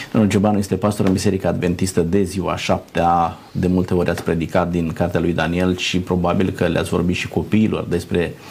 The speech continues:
Daniel ca un, uh, uh, punct de reper pentru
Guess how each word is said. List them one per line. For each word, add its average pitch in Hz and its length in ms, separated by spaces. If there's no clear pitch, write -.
Daniel 90 600
ca 87 180
un, 82 500
uh, - 320
uh, - 100
punct 113 220
de 98 100
reper 90 540
pentru 85 500